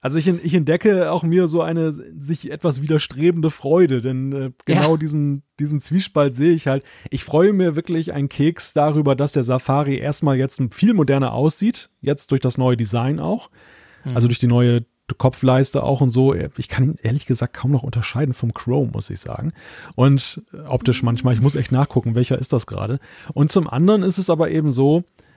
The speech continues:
Speaker 1: dass du eben mit dieser vier K-Geschichte und, und diesen Privacy-Features, es ist schon ein nettes, an-, neues Angebot, was du da eben
Speaker 2: Ja.
Speaker 1: hast. Jetzt
Speaker 2: Ja,
Speaker 1: im
Speaker 2: das muss man
Speaker 1: Browser.
Speaker 2: ganz klar sagen. Also Safari ist extrem viel besser geworden. Ich würde mal sagen, Safari hat einen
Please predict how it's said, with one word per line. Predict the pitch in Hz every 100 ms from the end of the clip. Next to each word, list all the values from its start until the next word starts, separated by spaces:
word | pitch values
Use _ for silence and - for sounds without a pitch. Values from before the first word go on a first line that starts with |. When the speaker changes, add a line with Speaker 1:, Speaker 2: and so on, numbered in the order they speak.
| _ -
Speaker 1:
dass | 139 -
du | 156 147 147 160
eben | - 139 139
mit | 131 135
dieser | 127 127
vier | -
K-Geschichte | 117 127 127 139 131 135 135 131 131 131 135
und, | 127 123
und | 123 117 113
diesen | 117
Privacy-Features, | 120 117 120 143 139 139 - 143 - 135 135 - -
es | 160
ist | 202
schon | - 202
ein | 175
nettes, | 180 220
an-, | 160 175
neues | 185 180
Angebot, | 165 208 117 107 107
was | 107
du | -
da | -
eben | -
Speaker 2:
Ja. | 101 156
Speaker 1:
hast. | - - -
Jetzt | 117 -
Speaker 2:
Ja, | 156 170
Speaker 1:
im |
Speaker 2:
das | 170 -
muss |
man | 135 127
Speaker 1:
Browser. | 135
Speaker 2:
ganz | 120 -
klar | 127
sagen. | 120 113 113 113
Also | 113 117
Safari | - 120 117 123 131
ist | - - - - - _ -
extrem | - - - - 147 185 175
viel | - 120
besser | 113 98 -
geworden. | 95 95 82 78 -
Ich | -
würde | 120
mal | 117 113
sagen, | 113 120 139 - - - -
Safari | - 117 123 135 131
hat | 110 -
einen | 123 123 139